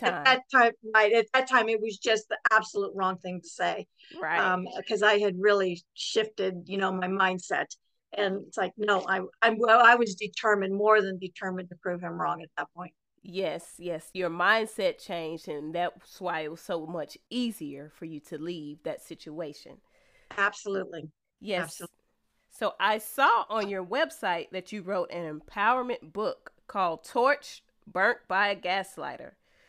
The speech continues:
Speaker 2: To
Speaker 1: Absolutely.
Speaker 2: Yes, to encourage others to recognize a gaslighter. Can you express to the listeners about what's in your book?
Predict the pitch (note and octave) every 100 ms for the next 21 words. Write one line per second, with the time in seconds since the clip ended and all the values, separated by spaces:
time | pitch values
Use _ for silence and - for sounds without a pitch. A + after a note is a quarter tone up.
0 | _ F#3+ G3 A3 A#3+ B3 F#3 F#3 _ _
1 | - F#3 D#3+ - F#3+ F3+ G3+ A3 A3+ -
2 | G#3 F3+ E3 F3+ - - F#3+ F#3+ G#3+ G#3+
3 | E3 D3+ D3 D3+ D#3+ D3 - C3+ F#2+ -
4 | - _ _ _ - A3+ A3+ A3+ - A3
5 | A3+ B3 - G#3 G3+ G3 G#3 - G#3 G#3+
6 | - F3 F3+ G3 - - F#3 F#3 F#3+ G3+
7 | G3 F#3+ A3+ - -